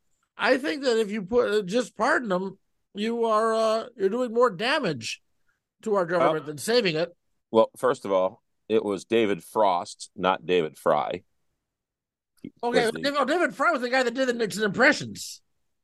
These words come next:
Speaker 2: Uh, I don't know who, I thought David Fry was, isn't that Glenn Fry's brother, the guy
Speaker 1: No,
Speaker 2: who
Speaker 1: no, no.
Speaker 2: Eagles or
Speaker 1: Dave-,
Speaker 2: something?
Speaker 1: oh, man, I'm sure. I'm sure that David Fry was a comedian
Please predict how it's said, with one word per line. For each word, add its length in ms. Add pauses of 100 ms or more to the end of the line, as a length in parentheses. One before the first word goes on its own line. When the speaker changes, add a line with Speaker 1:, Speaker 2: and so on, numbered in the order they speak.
(140)
Speaker 2:
Uh, 140
I 60
don't 140
know 80
who, 240
I 120
thought 200
David 320
Fry 400
was, 360 (300)
isn't 100
that 160
Glenn 260
Fry's 340
brother, 360
the 80
guy 160
Speaker 1:
No, 160
Speaker 2:
who 60
Speaker 1:
no, 180
no. 140
Speaker 2:
Eagles 180
or 20
Speaker 1:
Dave-, 100
Speaker 2:
something? 280
Speaker 1:
oh, 200
man, 200
I'm 120
sure. 420 (340)
I'm 180
sure 240
that 140
David 320
Fry 320
was 160
a 80
comedian 840